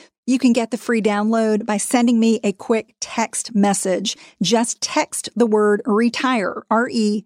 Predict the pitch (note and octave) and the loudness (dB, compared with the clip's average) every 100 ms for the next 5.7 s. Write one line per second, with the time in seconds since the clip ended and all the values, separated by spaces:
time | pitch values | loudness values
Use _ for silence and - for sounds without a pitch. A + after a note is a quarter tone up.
0 | _ - B3 G#3+ G3+ - G3+ A3 G#3 F#3+ | _ -2 0 0 -2 -2 -2 0 0 0
1 | F#3+ _ _ - A3+ A3 G#3 F#3+ F#3 F#3+ | -2 _ _ -2 2 2 2 0 -2 -6
2 | - A3+ A3 A3+ A3+ A3+ G3+ G3 F#3+ - | -6 0 0 0 -2 0 2 2 0 0
3 | F#3+ F3+ G3 F#3 - - G#3 F#3 - G3+ | -2 -2 -4 -4 -6 -4 -2 -2 -4 -2
4 | G3+ G#3 F#3+ F#3+ - G#3 - - - _ | 0 0 -2 -4 -4 -6 -8 -14 -16 _
5 | - A#3 - C4 G3 G3+ A3+ | 0 0 0 -2 -2 -4 -8